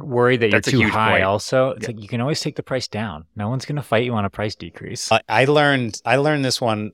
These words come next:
Speaker 3: a little later than I should. So we're probably ten years into business, and we were maybe a ten million dollar company and had some scale, but I'm like, get a cr-, get to some retailers that they're like, "We don't need, we won't even do business with you if you don't do a, a twenty-five percent off, or you won't get off shelf unless you're doing a thirty percent
Speaker 1: Mm-hmm.
Speaker 3: discount."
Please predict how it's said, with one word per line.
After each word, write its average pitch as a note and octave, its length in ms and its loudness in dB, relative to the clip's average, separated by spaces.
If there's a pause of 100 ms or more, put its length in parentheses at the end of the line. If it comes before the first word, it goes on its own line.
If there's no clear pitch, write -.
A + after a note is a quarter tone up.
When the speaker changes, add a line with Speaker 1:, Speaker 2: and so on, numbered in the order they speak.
Speaker 3:
a A#2+ 60 0
little C#3+ 180 6
later A2+ 240 6
than G2+ 120 0
I G2 80 0
should. G2+ 360 0
So - 80 2
we're A#2 140 2
probably G#2 240 0
ten G2+ 240 -4
years G2 200 -4
into F#2+ 140 -4
business, G2+ 480 -2
and F#2+ 100 -6
we G2 60 -4
were F#2+ 80 -4
maybe F#2 220 -6
a - 20 -4
ten A2 240 -2
million G2+ 180 -2
dollar F#2+ 200 0
company G2+ 440 -6
and F#2 120 -8
had G2+ 180 0
some F#2+ 140 -8
scale, G#2+ 360 2
but G2 180 -2 (340)
I'm B2+ 120 -8
like, G#2+ 200 2 (160)
get C3+ 140 4
a B2+ 40 0
cr-, - 240 -14
get C#3+ 160 0
to - 100 -4
some A#2+ 200 0
retailers A#2 440 2
that G2 120 -4
they're G2 160 2
like, F#2+ 180 2
"We A#2+ 160 -8
don't G3+ 200 -2
need, E3 120 -4
we A#2+ 80 -2
won't G3+ 160 0
even F3 160 0
do A2+ 140 -2
business G#2+ 340 0
with - 160 -6
you E3+ 300 2
if A#2+ 100 -6
you A2+ 80 -2
don't A#2 220 2
do A2 240 4
a, G#2 220 6
a A2+ 120 0
twenty-five G#2+ 520 2
percent G2 340 0
off, F2+ 240 -2
or G2+ 60 0
you A2 80 2
won't D#3+ 120 2
get F3+ 100 4
off C3+ 140 6
shelf A#2 300 2
unless A2 240 0
you're G2+ 80 -2
doing G2+ 280 0
a F#2 40 -2
thirty A2+ 260 2
percent G2+ 340 -4
Speaker 1:
Mm-hmm. G2 100 -4
Speaker 3:
discount." F2+ 400 -4